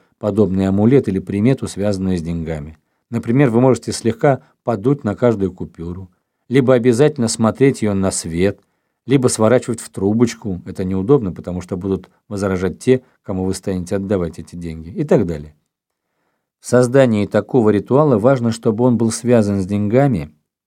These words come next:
требовал затрат времени на выполнение,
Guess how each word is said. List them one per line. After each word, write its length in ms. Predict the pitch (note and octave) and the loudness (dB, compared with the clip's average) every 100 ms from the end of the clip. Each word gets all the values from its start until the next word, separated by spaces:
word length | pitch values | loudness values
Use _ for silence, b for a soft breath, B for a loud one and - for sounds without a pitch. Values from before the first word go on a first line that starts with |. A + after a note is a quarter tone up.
| _ _ _ _ _ | _ _ _ _ _
требовал 500 | - A2+ C3 G#2+ G#2+ | -2 0 2 2 2
затрат 500 | F#2+ G#2 G#2+ B2 A2 | 2 2 2 2 2
времени 480 | F#2 G#2 D3+ D3 G#2 | -2 -2 0 2 0
на 120 | F2+ | 0
выполнение, 840 | F2 F2+ - F#2 F#2 E2+ D2+ D2 D2 | -2 -2 -2 -2 0 -2 -4 -10 -14